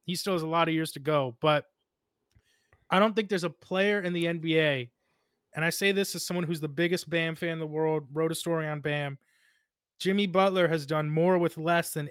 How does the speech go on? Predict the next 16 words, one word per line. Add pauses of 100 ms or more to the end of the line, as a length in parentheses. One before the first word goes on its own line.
any
other
superstar
in
the
last
four
years,
and
I
don't
think
you
can
question
that.